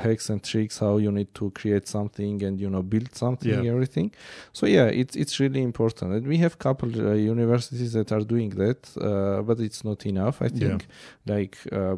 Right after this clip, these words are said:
Speaker 1: I know A U A is doing Epic,
Speaker 2: Right.
Speaker 1: uh, uh, Agrarian Uni-, Agritech, we call it Agritech University. Though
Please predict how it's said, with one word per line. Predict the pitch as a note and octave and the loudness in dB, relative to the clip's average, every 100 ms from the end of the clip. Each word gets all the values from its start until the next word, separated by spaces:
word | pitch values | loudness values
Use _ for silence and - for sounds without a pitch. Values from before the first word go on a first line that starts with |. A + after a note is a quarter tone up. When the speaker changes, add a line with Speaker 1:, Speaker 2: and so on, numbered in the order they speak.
| - | -2
Speaker 1:
I | G2 | -2
know | G2+ | -2
A | G2+ | 0
U | G#2 G#2 | 2 4
A | G#2+ G#2+ | 6 6
is | G#2 | 2
doing | - G2+ G#2 A#2+ | 0 -2 0 0
Epic, | C#3 C#3+ C#3+ D3 - | 2 2 2 0 4
Speaker 2:
Right. | A2+ G2 | 6 6
Speaker 1:
uh, | G2 G2 G2 G2+ G#2+ A2 G2+ G2 G2+ G2+ - | 4 2 0 0 -2 -2 -2 0 -2 -2 -4
uh, | G#2+ G#2 A2 | -4 0 0
Agrarian | A2+ A2 G#2+ G#2+ G#2+ | 2 4 4 0 -2
Uni-, | G#2 G2+ | -2 -2
Agritech, | G2+ G#2+ G#2+ G#2+ G#2+ G2 - | 0 0 -2 -4 -4 -4 -6
we | G2 | -6
call | G2+ G2 | -2 -2
it | F#2+ | -2
Agritech | G#2 G2 F#2+ - G2 - | -4 -6 -6 -4 -4 -6
University. | G2+ G2 G2+ - A2 G2+ G2 - - - - | -6 -4 -4 -6 -10 -8 -8 -12 -20 -20 -12
Though | G#2+ A2 A2+ | -2 4 4